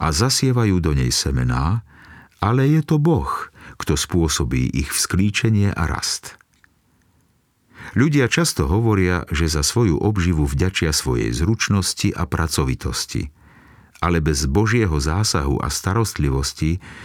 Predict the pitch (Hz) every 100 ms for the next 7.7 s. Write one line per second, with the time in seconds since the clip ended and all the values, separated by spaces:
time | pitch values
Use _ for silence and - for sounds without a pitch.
0 | - - 71 73 82 120 160 - 143 113
1 | 78 67 95 98 101 85 82 78 - -
2 | - 104 156 92 69 62 85 - 76 76
3 | 65 64 58 65 76 67 64 62 65 55
4 | 50 52 52 - _ _ _ _ _ _
5 | _ _ - - - 104 123 110 104 76
6 | 76 101 101 123 117 120 92 73 92 120
7 | 110 95 69 73 123 90 -